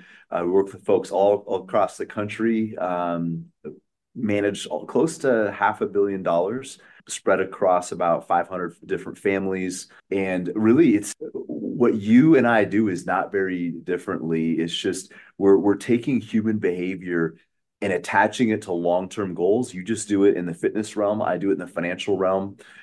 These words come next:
But it's, it's helping people achieve long-term goals, long-term objectives, and make sustainable ch-,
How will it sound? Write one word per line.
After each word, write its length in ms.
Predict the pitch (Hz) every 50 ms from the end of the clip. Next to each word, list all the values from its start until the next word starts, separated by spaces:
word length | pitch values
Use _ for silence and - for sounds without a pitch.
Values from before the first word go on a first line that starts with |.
| - - _ -
But 320 | - 98 95 92 82 - -
it's, 240 | 98 101 95 - -
it's 200 | - 110 - -
helping 320 | - 113 113 - 131 123
people 500 | 110 - - 107 110 107 113 110 101 98
achieve 720 | 85 87 - - - - - 101 98 98 104 113 113 110 - -
long-term 640 | 92 90 87 90 92 98 101 - - 107 95 92 87
goals, 560 | 82 82 85 85 87 95 101 101 - - - -
long-term 480 | 85 87 87 92 95 95 - - 101
objectives, 720 | 95 85 80 - - 80 82 - - 107 107 113 113 - - - - - - _ -
and 100 | 78 90
make 200 | 95 104 104 101
sustainable 580 | - - 98 - - 95 95 98 98 95 92
ch-, 220 | 85 - - -